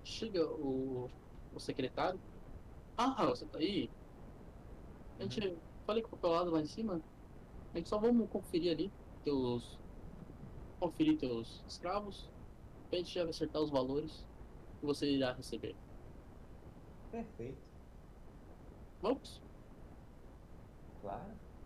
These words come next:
Speaker 2: Depois de você.
Speaker 1: Ele vai,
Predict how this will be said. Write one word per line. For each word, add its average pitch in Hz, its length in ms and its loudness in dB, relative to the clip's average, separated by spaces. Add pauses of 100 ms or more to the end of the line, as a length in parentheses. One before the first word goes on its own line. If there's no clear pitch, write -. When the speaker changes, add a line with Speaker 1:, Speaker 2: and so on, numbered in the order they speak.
(120)
Speaker 2:
Depois 113 200 -6
de 190 60 -6
você. 143 220 -8 (1800)
Speaker 1:
Ele 135 240 -2
vai, 131 240 0